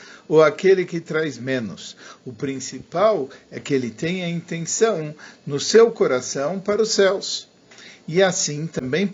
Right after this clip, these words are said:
em korbanot, que são trazidos como uma capará, como um perdão. A capará é principalmente por causa da intenção da pessoa.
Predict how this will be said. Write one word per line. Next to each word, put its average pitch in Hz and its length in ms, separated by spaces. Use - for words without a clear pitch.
em 147 120
korbanot, 117 800
que 151 140
são 214 300
trazidos 175 600
como 196 300
uma 190 220
capará, 180 580
como 156 260
um 165 60
perdão. 156 520
A 120 100
capará 127 840
é 123 80
principalmente 185 1040
por 156 180
causa 214 400
da 190 100
intenção 190 480
da 190 120
pessoa. 160 600